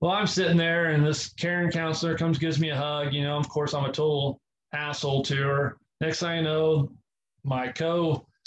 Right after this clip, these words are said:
the other patients, uh, clients there, they're all hugging on me. I'm just like, "Man, get the fuck off me. I just don't want nobody touching me. I'm just, let me sit in my shit, you know? It's all about me."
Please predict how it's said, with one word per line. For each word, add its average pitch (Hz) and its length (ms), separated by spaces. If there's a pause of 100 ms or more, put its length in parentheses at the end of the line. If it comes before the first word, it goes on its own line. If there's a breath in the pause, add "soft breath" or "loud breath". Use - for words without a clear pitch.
(400)
the 147 140
other 160 500
patients, 165 840
uh, 139 200
clients 170 460
there, 160 200
they're 170 160
all 165 220
hugging 160 260
on 156 140
me. 165 60
I'm 202 120
just 170 140
like, 147 140
"Man, 147 140
get 220 140
the 294 80
fuck 196 300
off 139 320
me. 117 200
I 117 60
just - 200
don't 196 140
want 156 200
nobody 151 440
touching 156 320
me. - 80 (480)
I'm 131 160
just, 139 180
let 170 100
me 190 60
sit 220 180
in 233 60
my 175 100
shit, - 460
you 131 100
know? 131 360 (340)
It's 131 220
all 151 200
about 185 280
me." 160 460